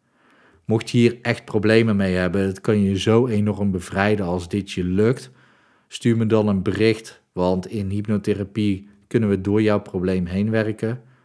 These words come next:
Of kan jij door jouw probleem heen werken en kan ik je daarin begeleiden? Dat doe ik super graag. Dit is een van de dingen die ik het, ja, het mooiste vind om te doen, omdat het zo erg transformerend werkt. Vandaag nog een sessie met een cliënt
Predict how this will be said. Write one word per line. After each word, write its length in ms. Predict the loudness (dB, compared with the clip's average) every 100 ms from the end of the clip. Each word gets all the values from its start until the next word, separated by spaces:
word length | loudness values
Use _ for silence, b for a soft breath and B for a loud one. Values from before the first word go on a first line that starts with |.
| b
Of 100 | _
kan 200 | -2 0
jij 220 | 0 0
door 140 | 0
jouw 200 | 0 0
probleem 420 | -2 -4 -2 -2
heen 180 | -2 -2
werken 320 | -2 -6 -10
en 60 | -10
kan 120 | -6
ik 120 | -6
je 100 | -4
daarin 340 | -2 -2 -2 -6
begeleiden? 560 | -6 -8 -4 -2 -2
Dat 200 | -6 -8
doe 160 | -4 -4
ik 80 | -4
super 320 | -4 -2 -4
graag. 400 | -2 0 0 -2
Dit 200 | -8 -6
is 220 | -8 -8 b b b b
een 260 | 0 0 0
van 180 | -2
de 120 | -4 0
dingen 300 | 0 2 0
die 220 | 2 0
ik 80 | 0
het, 260 | -2 -2 b b b b b b b b _ _ _ _
ja, 120 | -6
het 140 | -6 0
mooiste 420 | 4 4 2 0
vind 260 | 0 -2
om 100 | -4
te 120 | -4 2
doen, 240 | 2 2
omdat 300 | 2 0 -2
het 160 | -6 -6
zo 360 | 2 4 4
erg 300 | 0 -4 -6
transformerend 720 | -6 -8 -6 -4 -2 0 -2
werkt. 340 | -2 -4 -4 -6
Vandaag 320 | -2 -2 -2
nog 140 | -2
een 60 | -4
sessie 380 | -6 -6 -6 -4
met 180 | -4 -6
een 100 | -8
cliënt 500 | -6 -4 -4 -6